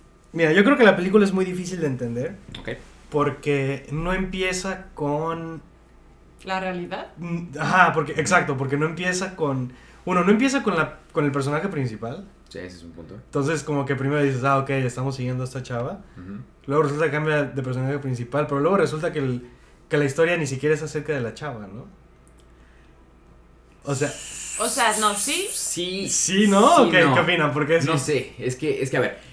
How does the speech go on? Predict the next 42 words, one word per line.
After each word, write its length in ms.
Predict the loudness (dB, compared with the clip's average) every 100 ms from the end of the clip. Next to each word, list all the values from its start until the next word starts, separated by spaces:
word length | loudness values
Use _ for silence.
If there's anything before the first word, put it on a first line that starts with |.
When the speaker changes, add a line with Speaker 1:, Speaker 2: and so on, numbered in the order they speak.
| -2
Speaker 2:
yo 160 | 6 6
creo 140 | 6
que 320 | 0 -2 -4 -12
u-, 140 | -10 -8 -2
una 180 | 0 2
escena 320 | 2 0 0
que 180 | -4 -6
me 120 | -6
parece 260 | -4 -4 -4
fundamental 640 | 0 0 0 -2 -2 -2
para 140 | -2 -4
entender 460 | -4 -4 -4 -6 -12 -8 -6
de 140 | -2
qué 140 | 2
va, 240 | 2 0 -4 -18 -8
Speaker 1:
Ajá. 200 | -2 2
Speaker 2:
y 40 | 2
eso 160 | 2 2
lo 80 |
entiendes 480 | 2 2 0 0 -2 -8
hasta 200 | -10 -10
el 60 |
final, 320 | -6 -4 -4 -8 -14 -10 -4
es 260 | -4 -4 -6
este 200 | -6 -4
close-up 440 | -2 -2 -2 -6
que 80 | -6
hacen 160 | -6 -6
de 60 | -6
la 80 | -6
almohada, 340 | -8 -10 -12 -20 -20 -20 -12
¿no? 60 | -8
Al 80 | -6
principio. 420 | -6 -10 -14 -18 -12
O 20 |
sea, 100 | -6
tienes 160 | -4 -2
la 60 | -2
escena 200 | -2 -2
del 140 | 0
baile. 340 | -2 -4 -6 -14 -20 -10
Speaker 1:
Ajá. 340 | -4 -4 -6